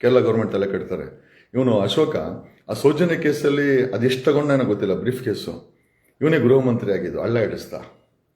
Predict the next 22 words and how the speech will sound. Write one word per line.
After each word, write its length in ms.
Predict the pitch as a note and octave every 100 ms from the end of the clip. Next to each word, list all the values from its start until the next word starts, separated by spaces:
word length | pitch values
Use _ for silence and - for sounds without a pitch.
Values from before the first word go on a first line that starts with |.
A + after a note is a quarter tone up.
| _ _ _ -
ಎಲ್ಲರೂ 340 | A2+ C#3+ D3+
ಹೇಳ್ತಾರೆ, 300 | C#3 B2 F#2+
ಎಷ್ಟು 160 | F#2 B2+
ಜನ, 140 | A2+ G2
"ಸರ್, 420 | C3 A#2 G#2+ F2+ - - -
ಸೌಜನ್ಯ 320 | B2+ A2+ C3
ಕೇಸಿಂದ 260 | - G#2 G#2
ಹದಿಮೂರು 360 | F#2 B2 E3 C#3
ವರ್ಷದಿಂದ." 400 | A#2 G2+ F#2+ E2
ಹಂಡ್ರೆಡ್ 380 | G#2+ C#3 D#3
ಪರ್ಸೆಂಟ್ 400 | D3 - D#3 D3+
ನಾನಿಲ್ಲ 440 | D#3 A#2 D3+ D#3+ C#3+
ಅಂತಂದ್ರೆ 440 | A#2+ G2+ F2 F#2+
ಈ 80 | A#2
ಕೇಸನ್ನು 420 | A#2+ C3+ D3+ C#3+
ಕೂಡ 220 | C3+ C3+
ಸೌಜನ್ಯ 400 | D#3+ - A2+ C3+
ಕೇಸ್ 260 | B2 A#2+ -
ಥರನೇ 160 | A#2+ D3
ಮುಚ್ಚಿ 300 | C#3 A#2 G2+
ಹಾಕ್ತಾರೆ. 720 | E2 - E2+ F2+ - - _ _ _ _ _ -
ನಾನು 320 | A#2+ D#3+